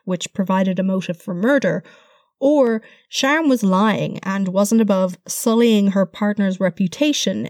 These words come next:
in an attempt to gain sympathy for herself. Maybe Sharon Collins wasn't what she seemed. In his summing up, the prosecution would say that it was entirely unnecessary and irrelevant to have Jerry Ryan come in,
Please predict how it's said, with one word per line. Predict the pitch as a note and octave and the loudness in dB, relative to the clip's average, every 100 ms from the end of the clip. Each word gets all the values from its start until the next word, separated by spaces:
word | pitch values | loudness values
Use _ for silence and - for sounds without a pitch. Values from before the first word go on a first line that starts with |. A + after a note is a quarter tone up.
| - | 0
in | G3+ | 2
an | G3+ | 4
attempt | G3+ - A#3+ A#3 - | 2 0 0 -2 -4
to | - | -2
gain | F#3 F3 E3+ | 0 0 -2
sympathy | - A#3+ A3+ G#3 F3 | 0 0 2 0 -2
for | - D#3 | -4 -6
herself. | D#3+ - - - - - _ _ _ _ | -6 -6 -10 -12 -18 -20 _ _ _ _
Maybe | G3 G3+ G#3+ G3+ | 2 4 4 2
Sharon | - G#3 G3+ F#3 | -2 0 0 -2
Collins | G3 - D#4 B3 G3+ F#3+ | -4 -2 2 4 4 2
wasn't | F#3 F#3 G3 F#3+ E3+ | -4 0 0 0 -4
what | - - | -6 -8
she | - | -8
seemed. | E3 - A3+ E3 - - - _ _ _ _ _ _ _ _ _ - | -6 0 0 0 -6 -14 -18 _ _ _ _ _ _ _ _ _ 0
In | C4+ | 4
his | A#3+ A#3+ | 4 2
summing | - B3 A#3+ | 2 2 2
up, | B3 - | 0 -2
the | A3+ | -4
prosecution | - C4 - - B3 B3+ A3+ | -2 -2 -2 0 0 2 2
would | F#3+ | 0
say | - G3+ F#3+ | 0 0 2
that | F#3+ | 0
it | |
was | G3 G3+ | 2 2
entirely | G3+ - - C4+ C#4 C#4+ C4+ | 2 0 -2 0 2 2 2
unnecessary | G#3 G3 F#3+ F#3 G#3+ - - - - - | 2 2 2 -2 -4 -4 -6 -8 -10 -2
and | A3 | 2
irrelevant | A3+ A3 G3+ A#3 B3+ G#3 D3 - | 4 2 4 4 2 0 -4 -8
to | - | -8
have | F#3+ G3 F#3 | -6 -6 -2
Jerry | F#3+ F#3+ F#3 | -2 0 0
Ryan | G3 G3 G3 E3+ D#3 | -2 -2 -2 -2 -6
come | - F#3 F#3+ | -4 0 0
in, | F3 D#3 | 0 -6